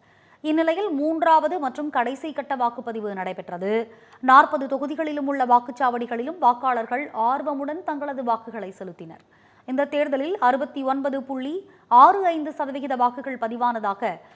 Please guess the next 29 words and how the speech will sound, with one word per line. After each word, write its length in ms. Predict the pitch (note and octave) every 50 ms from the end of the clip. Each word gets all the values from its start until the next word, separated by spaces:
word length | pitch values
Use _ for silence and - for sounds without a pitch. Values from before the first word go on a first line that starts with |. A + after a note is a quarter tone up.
| _ _ _
தலைமை 440 | - D#4+ F4 F#4 F4 E4 D#4+ D4 -
தேர்தல் 380 | C#4 B3+ C4 C4+ A#3+ B3 A#3
ஆணையம் 440 | - G#3+ A3+ B3+ C4 A#3+ G#3+ F#3 F3+ -
தெரிவித்துள்ளது. 560 | G#3+ G#3 G3 G3 G3 F#3+ F3+ F3 E3 F3 - - _ _ _ _ -
விறுவிறுப்பாக 600 | D#4+ F4+ F#4 F4+ E4 D4+ C4 - A3+ A3 - A#3
நடைபெற்ற 420 | G#3 G3 G3 G3 G#3 G#3 - A#3
வாக்குப்பதிவு 560 | A3+ A3 G#3+ A3 - - A#3+ A3+ B3 B3+ E4 F4+ -
நிறைவடைந்த 560 | A#3 A3 A3 A#3 A#3+ A3+ G#3+ G#3+ G#3 G3+ G3
நிலையில், 460 | F#3+ F#3+ F#3 F#3+ G3+ C4+ F4+ G#4 - - - - _ -
வாக்கு 320 | G#3 G#3 G#3 - B3 A3
எண்ணிக்கை 460 | A3 A3+ B3 C#4+ C#4 - F4 G4 A#4
வரும் 440 | G4+ C#4+ A#3+ A3+ A3 G#3+ G3+ G3 G#3+
எட்டாம் 580 | - A#3+ A#3 B3 B3 B3+ B3+ - F#4 F#4+ F4 D4+
தேதி 420 | - G#3+ F#3+ F3+ F#3+ G#3+ A#3+ B3+ - A3
நடைபெறவுள்ளது. 680 | G#3 G3 F#3 F3 F3 F3 E3+ E3+ F#3 G3+ G3+ F3+ F3 - - _ _ _ _ _ _ _ _ _ _ _ _ _ _ _ _ _ _ _ _ _ _ _ _ _ _ _ _ _ _ _ _ _ _ _ _ _ _ _ _ _ _ _ _ _ _ _ _ _ _ _ _ _ _ _ _ _ _ _ _ _ _ _ _ _ _
கர்நாடக 480 | - G4+ G#4 A4 A4 G4 E4+ D4+ C4+ B3+
முதல்வர் 380 | A#3+ A#3 A#3+ A#3+ A3+ A#3 B3 A#3+
சித்தராமையாவின் 760 | C4+ A#3 A#3+ C4+ C4+ C4+ B3 B3 A#3+ A3+ A3+ G#3+ G#3+ A3+ G#3+
மனைவி 420 | G#3+ G#3 G#3+ A3 A3+ A#3 G#3+ A3+ - -
பார்வதியிடமிருந்து 880 | A3+ A3+ A#3+ B3 B3+ B3+ B3+ A3+ A3 G#3+ A3 G#3+ G#3 G#3 G#3+ A3+ B3+
பதினான்கு 560 | C4 B3 A#3 A3 B3 B3 C4 C4 B3+ A#3+ A#3
மனைகளை 460 | G#3 G#3 A3 A#3 B3 B3 C4+ B3 A#3+
மீட்க 340 | A3+ A3 G#3+ G#3+ - B3+ B3
மைசூர் 480 | A3 G#3+ G#3+ A3 G3+ A#3+ A#3+ A3+ A3 A3+
நகர்ப்புற 540 | - A3+ G#3+ G#3+ - A#3+ A#3+ A#3+ B3+ A#3 A#3
மேம்பாட்டு 580 | A3 G#3 G#3 A3 A3+ G#3 A3+ A3 A3 A3+ A3 G#3
ஆணையம் 360 | G3 G3 G#3 A3 B3+ D4 D4
முடிவு 240 | A#3 G3+ F3+ E3+ F3+ -
செய்துள்ளது. 420 | F#3+ E3 F3 F3 E3+ E3+ E3